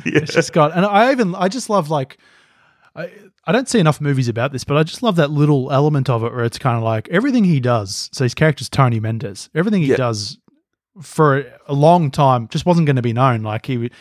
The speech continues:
Speaker 2: and I think there's that r-, running thing in the movie where it's like, if you die, you're just gonna be a star on the wall.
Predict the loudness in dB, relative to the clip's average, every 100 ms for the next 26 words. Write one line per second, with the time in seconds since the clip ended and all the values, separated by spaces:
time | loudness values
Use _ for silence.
0 | _ 0 2 2 2 2 0 _ _ -4
1 | -4 0 2 2 0 0 2 2 0 -2
2 | -4 -6 -6 -20 -4 -2 0 4 4 4
3 | 0 -4 -6 -4 -4 -2 -4 -4 0 2
4 | 4 2 -2 -4 -6 -6 -12